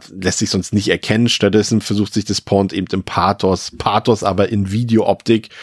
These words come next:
Und darauf muss man auch erstmal kommen. Ausgerechnet in Deutschland entwickelte sich dann Bazemore nicht zum Skandal und es hat auch einen Grund. Der Film wurde seinem damaligen Hype überhaupt nicht gerecht und ist letztendlich einfach nur, ja,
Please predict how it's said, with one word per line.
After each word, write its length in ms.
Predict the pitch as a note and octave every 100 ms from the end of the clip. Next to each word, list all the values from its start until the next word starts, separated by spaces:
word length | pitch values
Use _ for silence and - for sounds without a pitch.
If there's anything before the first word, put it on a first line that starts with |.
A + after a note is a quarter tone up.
| - -
Und 140 | - G2+
darauf 260 | F#2+ G2
muss 200 | - G2
man 140 | - F#2
auch 180 | - F#2
erstmal 520 | F2 - F2 F2 F2+ - - - _
kommen. 500 | - - B2+ F#2+ E2 -
Ausgerechnet 480 | - A#2+ - C#3+ A#2
in 80 | G#2+
Deutschland 580 | A2 C#3+ - G#2 B2
entwickelte 480 | - G2+ A2+ A2+ G#2
sich 220 | G#2 A2
dann 220 | - G2+ A2 G#2+
Bazemore 400 | G2+ G2 G#2 G#2
nicht 300 | G#2+ C3+ -
zum 160 | G#2+ G2
Skandal 580 | - F#2 F#2 F#2 G#2
und 120 | G#2+ F#2+
es 100 | -
hat 140 | G2
auch 100 | F#2+
einen 280 | F#2+ F#2+ G2
Grund. 360 | F#2 A2 C3 - - _ _
Der 60 | G2+
Film 340 | - A2+ A2+
wurde 280 | G2 G#2+ G#2+
seinem 300 | G2 G2 G2
damaligen 520 | F#2 F#2 G2+ F#2+ F#2+
Hype 240 | F#2+ F#2+ -
überhaupt 320 | B2+ G#2+ G2+
nicht 140 | A2 F#2+
gerecht 420 | G2 F#2 G3+ -
und 80 | G2
ist 220 | F#2 -
letztendlich 540 | G2+ F3+ G2+ G2 G2
einfach 320 | E2+ F2+ F#2+ -
nur, 320 | F#2+ G2+ F#2+ _ - _ -
ja, 320 | G2 G2 -